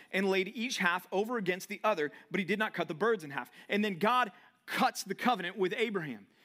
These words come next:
But these animals are being cut, these animals are being killed, these animals are being sacrificed. Death is taking place in order to ratify the covenant that's, that's there between God and Abraham at the time. Or in Jeremiah chapter thirty-four, verse eighteen,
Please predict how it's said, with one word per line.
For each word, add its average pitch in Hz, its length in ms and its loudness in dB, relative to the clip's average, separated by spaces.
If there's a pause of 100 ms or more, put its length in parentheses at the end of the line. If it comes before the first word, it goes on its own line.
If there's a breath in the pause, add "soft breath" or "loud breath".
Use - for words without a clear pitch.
(220 loud breath)
But 214 120 2
these 220 160 -2
animals 247 420 2
are 214 160 4
being 220 300 0 (200 loud breath)
cut, 247 280 4
these 208 160 -4
animals 254 360 2
are 202 60 2
being 196 200 0
killed, 262 280 2
these 208 140 0
animals 262 400 0
are 233 120 0
being 190 180 0
sacrificed. 202 580 2 (320 loud breath)
Death 262 320 4
is 233 120 -6
taking 226 280 0
place 262 240 2
in 233 80 -2
order 226 160 2
to 208 100 2
ratify 196 640 2
the 180 100 -4
covenant 196 460 -2
that's, 175 260 -2
that's - 420 -4
there 190 280 0
between 180 400 -4
God 156 380 2
and 143 240 0 (400 loud breath)
Abraham 170 560 -2
at 139 140 -2
the 131 60 -8
time. 113 340 -8 (260 loud breath)
Or 190 160 2
in 175 60 -2
Jeremiah 190 440 2
chapter 185 260 -2
thirty-four, 190 580 0
verse 160 300 -2
eighteen, 185 600 -2